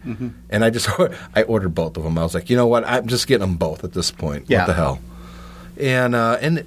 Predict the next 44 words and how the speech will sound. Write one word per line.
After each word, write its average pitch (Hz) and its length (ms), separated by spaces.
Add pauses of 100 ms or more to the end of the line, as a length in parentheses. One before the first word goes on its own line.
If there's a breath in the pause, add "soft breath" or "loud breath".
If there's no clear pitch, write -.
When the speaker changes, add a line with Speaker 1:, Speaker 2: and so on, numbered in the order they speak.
Speaker 2:
actually, 123 380
I, 98 240
I 104 40
opened 110 300
up 113 80
that 80 220
box 92 280
yesterday, 113 380
and 95 140
they 98 80
Speaker 1:
Mm. 87 80
Speaker 2:
wrapped 92 260
it - 40
and 82 100
everything. 92 340
I 90 80
forgot 95 400
that 92 240
that 87 140
was 87 100
an 90 80
option 87 300
that 90 100
I 82 80
chose, 90 440
so 82 260 (220)
they're 117 100
Speaker 1:
Cool. 131 80
Speaker 2:
pre-wrapped, 101 520
so 82 220
<laughs> - 520
less 131 140
work 131 160
for 131 80
me. 131 200 (120)
Speaker 1:
Nice. 113 640 (420 loud breath)
Speaker 2:
The 147 100
other 220 160
thing 151 180
she 127 140
wanted 110 340
on 104 160
there 107 240
was, 107 560